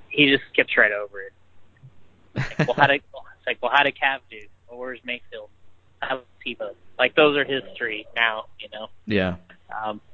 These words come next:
Speaker 1: and it's like, "Well, Spencer didn't." And to him, it's just like, "Who the hell's Spencer?" <laughs> You know?
Speaker 2: Yeah.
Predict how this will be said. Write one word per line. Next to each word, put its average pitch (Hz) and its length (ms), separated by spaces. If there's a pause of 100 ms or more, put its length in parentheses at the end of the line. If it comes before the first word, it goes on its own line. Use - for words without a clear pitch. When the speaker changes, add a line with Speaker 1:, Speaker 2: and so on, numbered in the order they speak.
(320)
Speaker 1:
and 117 100
it's - 140
like, 107 260
"Well, 175 380
Spencer 170 340
didn't." 143 340 (520)
And 127 480
to 135 100
him, 160 180
it's 143 160
just 127 180
like, 98 140 (280)
"Who 131 60
the 131 60
hell's 135 180
Spencer?" - 360 (920)
<laughs> - 100 (960)
You - 200
know? - 100
Speaker 2:
Yeah. 87 320